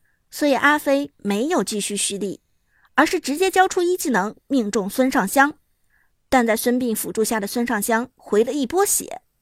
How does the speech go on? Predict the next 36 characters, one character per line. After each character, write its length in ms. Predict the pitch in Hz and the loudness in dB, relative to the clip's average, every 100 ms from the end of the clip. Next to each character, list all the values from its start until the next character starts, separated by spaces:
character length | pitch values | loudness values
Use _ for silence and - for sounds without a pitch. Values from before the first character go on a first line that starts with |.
| _ _ _ | _ _ _
现 320 | - 269 214 | -4 0 0
在 320 | 202 202 170 - - | 2 0 0 -6 -6
仍 180 | 311 | -2
然 180 | 311 220 | 0 2
有 100 | 233 | 0
血 220 | 285 - | -2 -2
量 160 | - 240 | 0 0
留 200 | 165 185 | 0 -4
存。 340 | - 165 214 - _ _ _ _ _ _ _ _ _ _ _ _ | -2 -4 -6 -8 _ _ _ _ _ _ _ _ _ _ _ _
此 260 | - - 254 | -8 2 2
时 380 | - 294 349 - | 2 -2 -4 -6
孙 280 | - - 277 | -6 0 2
尚 140 | 277 240 | 2 2
香 180 | 269 | 0
沉 160 | 277 247 | -2 -2
默 160 | 247 277 | -2 2
状 160 | 285 | 2
态 140 | 262 233 | 2 -2
解 220 | - - | -4 -8
除， 320 | - 208 330 _ _ _ - | 0 0 0 _ _ _ -4
连 280 | 190 196 247 | 2 2 4
忙 240 | 202 233 | 2 2
一 100 | 214 | 0
个 120 | 247 | 2
后 160 | 247 240 | 2 2
滚 160 | 175 | 0
翻 180 | 226 285 | -2 -2
逃 220 | - 277 | -2 -4
掉。 260 | 269 294 - _ _ _ _ _ _ _ _ _ _ _ | 0 0 -2 _ _ _ _ _ _ _ _ _ _ _
而 200 | 285 311 | 2 2
阿 200 | - 370 | 4 2
飞 180 | 381 403 | 2 0
的 120 | 349 | 0
花 160 | 269 262 | 2 2
木 100 | 240 | 4
兰 280 | 185 202 | 4 4